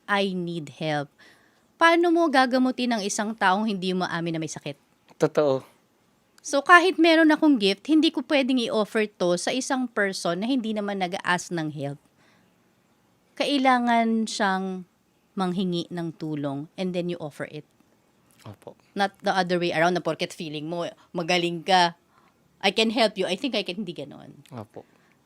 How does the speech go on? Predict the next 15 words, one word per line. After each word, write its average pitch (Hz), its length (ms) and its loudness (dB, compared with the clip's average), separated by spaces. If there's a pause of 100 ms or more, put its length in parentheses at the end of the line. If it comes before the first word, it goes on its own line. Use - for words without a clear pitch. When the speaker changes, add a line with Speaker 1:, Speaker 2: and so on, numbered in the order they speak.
Speaker 1:
Wait 233 160 2
for 233 160 0
the 226 80 2
person 220 320 0
to 220 160 0
be 196 80 4
ready 196 240 2
to 254 320 0
receive. 190 560 -2
Kasi 220 240 -2
hindi 285 320 2
mag-heal, 226 720 0
hindi 202 320 -6
marirelease 233 640 -4
yung, 196 240 -4